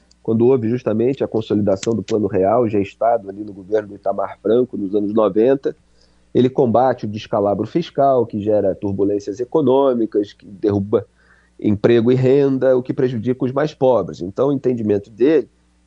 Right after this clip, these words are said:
é que a responsabilidade com as contas públicas é uma condição para a responsabilidade social, ao contrário do entendimento de boa parte da esquerda,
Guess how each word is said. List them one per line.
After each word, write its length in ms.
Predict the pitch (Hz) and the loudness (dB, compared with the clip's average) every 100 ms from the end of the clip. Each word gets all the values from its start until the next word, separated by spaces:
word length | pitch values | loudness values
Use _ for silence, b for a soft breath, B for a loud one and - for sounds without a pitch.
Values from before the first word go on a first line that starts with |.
| - | -4
é 120 | 107 | -2
que 80 | 117 | 0
a 40 | |
responsabilidade 760 | 117 120 120 - 123 120 120 120 | 0 -2 -4 0 0 2 2 0
com 100 | 117 | -4
as 80 | - | -2
contas 320 | 110 110 98 | -4 -2 -4
públicas 540 | - 143 156 - 117 | -2 0 0 0 0
é 60 | 123 | 2
uma 120 | 131 | 0
condição 800 | - 165 190 170 151 - 135 170 | 0 0 2 0 -2 0 0 0
para 160 | - 147 | -2 -2
a 40 | |
responsabilidade 920 | 147 - 143 - 143 135 120 123 123 | -2 -2 -6 0 0 0 2 2 0
social, 640 | - 147 - 185 139 95 - _ _ _ - | -2 -2 0 2 4 2 -4 _ _ _ -8
ao 140 | - | -6
contrário 460 | - 120 - 104 123 | -2 -2 2 0 2
do 80 | 139 | 0
entendimento 680 | 143 143 143 107 104 123 | 0 -2 0 0 0 0
de 80 | 139 | -2
boa 180 | 123 117 | 0 0
parte 320 | - 113 - | 0 -4 0
da 80 | 120 | 0
esquerda, 640 | 143 - 113 131 - 226 | 0 0 2 2 0 -6